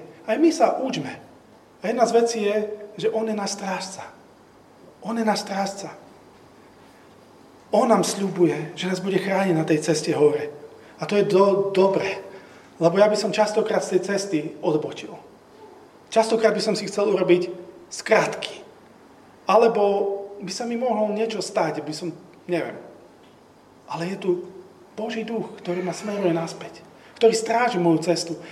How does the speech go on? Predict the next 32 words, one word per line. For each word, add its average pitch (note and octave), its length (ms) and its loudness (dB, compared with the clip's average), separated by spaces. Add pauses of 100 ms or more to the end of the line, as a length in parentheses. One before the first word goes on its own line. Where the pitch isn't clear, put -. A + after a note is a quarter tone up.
(140)
ktorý G#3+ 160 -4
stráži B3+ 400 0
moju G3 240 2
nohu, D#3+ 480 0
aby F3 160 -6
som G3 160 -2
neblúdil. D#3+ 560 -2 (1000)
Sľubuje A#3+ 580 6
mi G3 180 2
jeho A3 200 2 (120)
ochranu. E3 400 0 (400)
Na F#3 140 2
našej C4+ 340 4
ceste B3 320 4
ti - 140 -8
Boh B3+ 420 6
sľubuje B3 640 2
ochranu F#3+ 580 4 (520)
a - 120 -8
on G#3 60 -12
kráča B3 400 -6
s - 60 -14
tebou. A3+ 340 -6 (880)
On G#3+ 160 -4
je E3+ 80 -2
naša D3 300 -6
ochrana. - 500 -14 (240)
Veľký C#4 480 2
Boh A3+ 420 4 (320)
je F3+ 140 -6
môj F#3 180 -2
strážca. - 640 -4